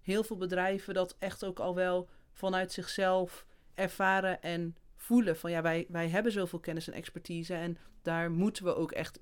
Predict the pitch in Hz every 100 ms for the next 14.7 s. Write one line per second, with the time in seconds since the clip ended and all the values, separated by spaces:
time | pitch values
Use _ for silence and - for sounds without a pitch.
0 | - 180 - 160 156 147 151 165 165 160
1 | 170 185 208 170 - 208 208 180 175 170
2 | 185 170 165 185 185 175 180 185 202 190
3 | 208 160 139 - 156 - 160 147 147 147
4 | - - - - - 165 151 151 151 -
5 | - 175 175 156 156 - 160 170 185 185
6 | 202 196 196 196 196 185 180 185 190 190
7 | 185 185 180 - 185 180 175 180 170 175
8 | 170 175 170 175 170 - - - 180 -
9 | 175 175 175 175 - 170 165 - 185 175
10 | - 165 160 160 165 190 226 262 - -
11 | 226 220 226 208 202 185 196 180 - 180
12 | 180 180 170 - - 180 165 180 165 165
13 | 165 220 208 147 147 151 165 - 165 -
14 | 165 160 - 170 175 170 165